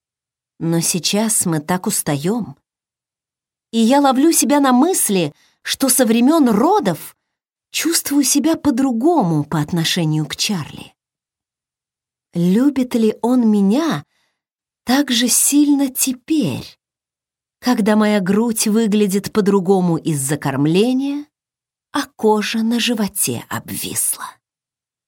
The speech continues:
Я знаю, что не должна задаваться такими вопросами, потому что моё тело совершило чудо, даже два.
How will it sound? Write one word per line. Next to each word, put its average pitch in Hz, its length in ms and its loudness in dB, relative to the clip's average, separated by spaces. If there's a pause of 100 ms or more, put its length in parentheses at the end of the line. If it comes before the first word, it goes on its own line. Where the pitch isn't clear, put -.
(360)
Я 202 200 0
знаю, 190 500 -2
что - 320 0
не 226 160 4
должна 247 720 2
задаваться 196 680 2
такими 254 400 0
вопросами, 247 840 0 (440)
потому 226 340 2
что - 180 0
моё 240 260 4
тело 220 540 0
совершило 254 680 0
чудо, 277 580 0 (680)
даже 180 400 0
два. 202 520 -2